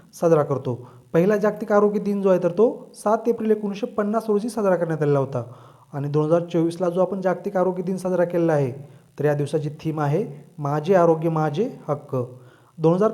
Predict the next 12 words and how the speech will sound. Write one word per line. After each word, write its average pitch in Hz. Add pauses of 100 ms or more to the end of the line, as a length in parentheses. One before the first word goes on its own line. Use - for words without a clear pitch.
तेवीसच्या 214
जागतिक 208
आरोग्य 214
दिनाची 208 (100)
थीम 208
होती 208 (100)
Health 202
for 208 (140)
All, 165 (240)
तुम्हाला 156
आठवत 151
असेल. 139